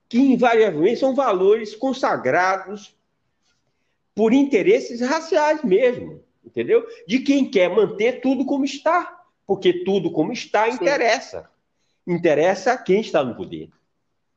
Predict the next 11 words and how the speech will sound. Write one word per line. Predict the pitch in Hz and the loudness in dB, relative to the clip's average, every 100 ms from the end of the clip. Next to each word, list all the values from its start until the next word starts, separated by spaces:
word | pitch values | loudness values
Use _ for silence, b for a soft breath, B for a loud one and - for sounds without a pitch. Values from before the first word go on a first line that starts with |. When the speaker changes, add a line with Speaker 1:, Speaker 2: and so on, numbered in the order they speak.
| _ _ _ | _ _ _
Speaker 1:
entendeu? | 95 95 87 120 113 b b _ | -14 -10 -4 -4 -4 b b _
Então, | - 220 214 196 196 - - | -8 -6 -2 0 0 -2 -2
é, | 135 131 143 | 0 0 2
essa | 175 185 214 | 0 0 -4
é | |
a | 190 | -2
terce-, | 190 180 - - | 0 0 -2 -6
a | 113 123 | -4 -4
quarta | - 143 151 151 | -2 -2 -2 -4
revolução. | 135 135 147 139 - 85 78 - _ _ | -2 0 0 -2 -6 -6 -8 -14 _ _
Speaker 2:
Sim. | - 170 147 | -14 -10 -8